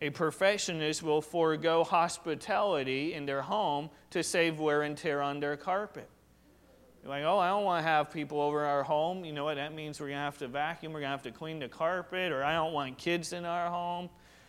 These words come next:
Uh, you know what? They're focused on their perfection of how they have their house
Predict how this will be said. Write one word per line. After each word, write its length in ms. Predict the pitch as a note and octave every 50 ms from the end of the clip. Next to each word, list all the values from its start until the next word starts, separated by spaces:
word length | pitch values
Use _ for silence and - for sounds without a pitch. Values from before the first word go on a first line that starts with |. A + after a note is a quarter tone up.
| - - -
Uh, 320 | - C#3 C#3+ C3+ C#3 C3+ - -
you 120 | - D#3+ D3+
know 140 | D3 D3 D3+
what? 140 | D#3+ D#3+
They're 140 | D#3+ D3 C#3
focused 640 | B2+ - - D#3 D#3+ E3 E3 F3 F3 E3 - - -
on 260 | - D#3 D3+ D#3 D#3 D#3
their 120 | D3+ D3+
perfection 920 | D3+ - F3+ D#3 - - - F3+ G3+ G3+ - - - - D#3+ C#3 C#3 D3+ D3+
of 100 | C#3+ C#3
how 280 | - D#3+ D3+ D#3 D#3+
they 180 | D3+ D3+ D3 D3
have 360 | C#3 D#3 D#3 D#3+ D#3+ E3 D#3+
their 140 | D3 C#3 C3+
house 540 | - - G3+ A3+ G#3+ F#3+ F3+ F#3 - -